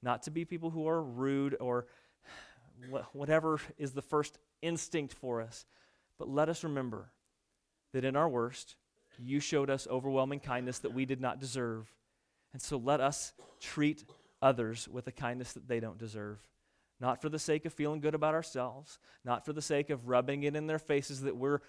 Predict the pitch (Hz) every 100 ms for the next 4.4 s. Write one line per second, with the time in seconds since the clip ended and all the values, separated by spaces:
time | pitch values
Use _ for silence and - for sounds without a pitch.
0 | - _ - 131 135 135 143 151 151 -
1 | - 131 123 127 127 - _ _ _ _
2 | - 120 143 - 131 127 147 143 135 123
3 | 117 - 117 127 135 160 165 156 151 135
4 | 127 123 -